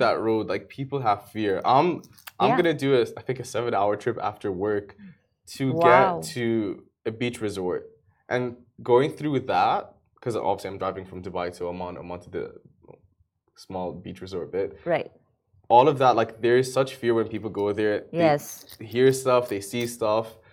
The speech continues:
Speaker 1: Um, so to me, this is super real, and it's good that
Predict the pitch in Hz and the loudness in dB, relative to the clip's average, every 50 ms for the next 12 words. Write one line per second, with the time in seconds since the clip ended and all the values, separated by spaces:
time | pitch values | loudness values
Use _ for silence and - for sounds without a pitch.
0 | - - - - 104 110 110 110 110 110 - 113 117 113 - 120 120 120 117 95 | -20 -14 -6 0 2 2 2 2 0 -4 -6 -6 -8 -6 -4 -4 -4 -2 -4 -4
1 | - 110 - 110 101 - - 104 110 101 95 92 95 92 92 90 90 90 87 90 | -6 -8 -8 -10 -10 -10 -10 -10 -8 -8 -8 -6 -6 -4 -4 -4 -4 -6 -8 -10
2 | 85 - _ _ _ _ _ - - 120 117 - - - 131 135 131 127 113 82 | -14 -16 _ _ _ _ _ -8 -8 -8 -8 -6 -2 2 2 2 4 2 2 0